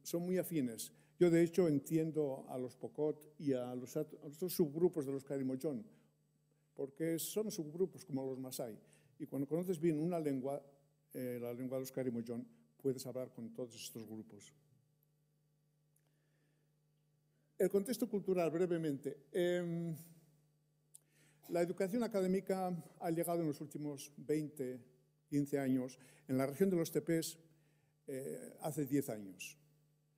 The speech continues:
Eso no quiere decir que no tengan, ni muchísimo menos, una mu-, cultura muy rica y una educación muy interesante, pero es de forma oral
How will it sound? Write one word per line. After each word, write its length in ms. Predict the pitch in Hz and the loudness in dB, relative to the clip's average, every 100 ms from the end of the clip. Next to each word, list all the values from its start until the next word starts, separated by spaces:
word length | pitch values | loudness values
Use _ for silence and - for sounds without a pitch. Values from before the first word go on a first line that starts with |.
| _ _ _ _ _ _ | _ _ _ _ _ _
Eso 180 | 156 185 | -10 -8
no 120 | 190 | -6
quiere 220 | 214 190 | -2 -2
decir 260 | 139 123 113 | -2 -6 -10
que 100 | 127 | -10
no 140 | 120 | -12
tengan, 340 | 117 123 123 120 | -12 -12 -10 -10
ni 80 | |
muchísimo 500 | 120 127 - 156 143 | -10 -10 -10 -6 -4
menos, 340 | 117 104 101 - | -6 -8 -12 -12
una 200 | 147 123 | -6 -4
mu-, 120 | 123 - _ - - | -4 -8 _ -20 -16
cultura 380 | 131 131 113 | -14 -10 -10
muy 220 | 113 160 185 | -2 2 2
rica 380 | 147 113 107 - _ _ _ _ _ _ _ _ _ _ _ _ | 2 -6 -12 -16 _ _ _ _ _ _ _ _ _ _ _ _
y 120 | 156 | 0
una 180 | 160 175 | 2 2
educación 580 | 151 135 120 143 139 156 - _ _ | 0 -2 -2 0 0 -2 -12 _ _
muy 180 | 147 165 | -10 -8
interesante, 600 | 165 131 113 175 160 90 - _ _ | -8 -8 -10 -12 -14 -18 -20 _ _
pero 280 | 156 190 - - | -6 -6 -12 -20
es 120 | 135 | -14
de 100 | 120 | -8
forma 260 | 170 175 139 | -8 -6 -6
oral 300 | 120 117 | -6 -8